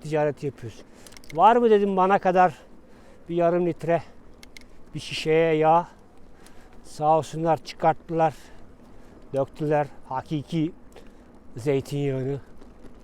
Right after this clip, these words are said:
Bir yarım litre pet şişe. Nasibimizi aldık, yolumuza devam ediyoruz.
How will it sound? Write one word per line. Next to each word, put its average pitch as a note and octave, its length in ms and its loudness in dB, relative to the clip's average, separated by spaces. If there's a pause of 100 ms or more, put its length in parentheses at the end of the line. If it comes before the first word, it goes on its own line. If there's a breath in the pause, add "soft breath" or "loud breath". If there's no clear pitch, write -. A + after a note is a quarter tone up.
(1040 loud breath)
Bir C3+ 240 -6 (720 loud breath)
yarım C#3 340 -6
litre C#3+ 300 -6
pet C#3+ 240 -4
şişe. C3+ 440 -10 (680)
Nasibimizi G3 680 2
aldık, G3 340 4
yolumuza G3 420 2
devam G3 340 8
ediyoruz. D3+ 360 -2